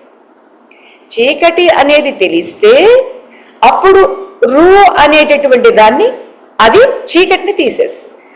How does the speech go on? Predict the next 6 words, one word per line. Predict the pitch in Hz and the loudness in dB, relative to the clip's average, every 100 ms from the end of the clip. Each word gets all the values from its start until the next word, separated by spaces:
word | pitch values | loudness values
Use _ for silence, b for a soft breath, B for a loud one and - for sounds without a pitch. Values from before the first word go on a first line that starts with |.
| b | b
అంచేత | 269 277 370 302 | -4 -2 0 0
నాలో | 214 208 254 330 370 381 - - | 2 2 2 2 2 0 -4 -4
నాకు | 294 302 302 | -2 -2 0
తెలియని | 226 240 320 349 | 0 0 0 -2
విషయం | 285 - 294 302 | -4 -6 -4 -2
ఉంది, | 262 220 214 214 B | -2 -2 -2 -4 B